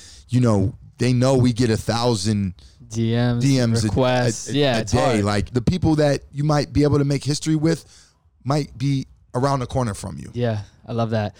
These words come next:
Speaker 2: Well, two more quick questions before we wrap up, D J Drama. One is, what does success mean to you? Like, when you, you know, you've done so much over the past couple of decades, you've signed talent, you've broken artists. Like, what does success mean to you?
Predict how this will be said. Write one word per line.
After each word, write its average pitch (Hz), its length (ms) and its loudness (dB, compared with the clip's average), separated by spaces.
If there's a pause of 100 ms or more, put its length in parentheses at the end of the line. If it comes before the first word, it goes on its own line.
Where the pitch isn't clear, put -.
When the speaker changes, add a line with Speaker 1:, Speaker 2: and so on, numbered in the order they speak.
(300)
Speaker 2:
Well, 135 100 -2
two 160 140 -2
more 165 120 2
quick 151 160 0
questions 135 320 2
before 127 140 2
we 123 60 4
wrap 120 240 2
up, 117 240 -2
D 120 160 2
J 117 160 4
Drama. 117 560 0 (420)
One 131 280 2
is, 127 340 0 (140)
what 143 180 0
does 196 100 2
success - 440 -2
mean 131 160 2
to 117 120 0
you? 107 220 2 (160)
Like, 131 100 -2
when 135 160 2
you, 139 220 4
you 143 160 0
know, 135 60 2
you've 127 180 2
done 143 240 2
so 135 280 0
much 131 280 2
over 120 80 -2
the 117 60 0
past 127 420 -2 (320)
couple 127 220 0
of 110 60 -2
decades, 113 600 0
you've 110 100 -2
signed 120 360 -2
talent, 120 360 0
you've 110 140 -4
broken 120 300 2
artists. 120 420 0 (320)
Like, 113 100 2
what 127 140 4
does 135 120 2
success 120 440 -2
mean 117 180 0
to 113 120 -2
you? 110 220 0